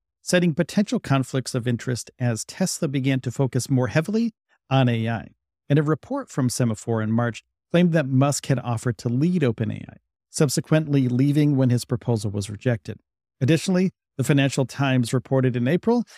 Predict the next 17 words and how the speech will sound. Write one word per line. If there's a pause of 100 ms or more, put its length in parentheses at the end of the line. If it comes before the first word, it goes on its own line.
(140)
that
disagreements
with
the
board
members
and
staff
over (100)
A
I
safety
issues (320)
contributed
to
Musk's
departure.